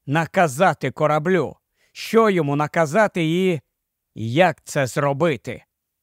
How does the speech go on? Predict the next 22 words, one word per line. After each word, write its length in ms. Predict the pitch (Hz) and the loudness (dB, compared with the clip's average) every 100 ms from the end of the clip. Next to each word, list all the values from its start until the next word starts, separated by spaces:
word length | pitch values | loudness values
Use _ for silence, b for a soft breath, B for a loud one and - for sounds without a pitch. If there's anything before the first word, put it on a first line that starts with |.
| _ _ _ _ | _ _ _ _
Саме 560 | - - 156 160 156 147 | -16 -2 0 2 2 -2
це 400 | - 190 185 185 | -4 0 2 2
його 480 | 165 160 123 170 - | 2 0 2 -2 0
і 140 | 165 | -4
турбувало. 1000 | 143 170 156 147 160 156 165 123 107 - _ _ _ _ _ - | -4 -2 -2 0 -2 0 0 0 -2 -8 _ _ _ _ _ -12
Занурений 960 | 113 131 151 180 214 196 156 139 139 | -6 -2 0 0 0 0 0 -2 -2
у 200 | 127 151 | -4 -6
ці 460 | 139 - 185 170 151 _ _ - | -6 -4 -2 -2 -4 _ _ -12
гарячкові 1000 | 104 160 175 175 - - 202 156 127 | -4 0 0 -2 -4 0 2 2 0
і 60 | 120 | 0
не 120 | 139 | 0
вельми 360 | 143 190 175 147 | 0 0 2 0
веселі 460 | 143 - 185 160 | -2 -2 0 0
роздуми, 640 | 139 185 202 139 143 117 - _ _ _ - | 0 0 0 -2 -4 -4 -6 _ _ _ -10
він 260 | 107 175 | -2 0
зліз 400 | 139 147 214 185 | 0 0 -2 -2
з 80 | - | -6
крісла 720 | - 160 220 170 196 202 196 - _ _ - | -4 -2 -2 -2 0 0 0 -6 _ _ -4
і 140 | 170 | -4
обійшов 840 | - 202 190 214 214 - 220 185 127 | 0 0 2 0 -2 0 2 2 2
рубку 440 | 185 165 - 165 | -2 -4 -4 -4
керування. 840 | - 160 165 170 165 120 104 98 | 0 0 2 0 0 -2 -4 -8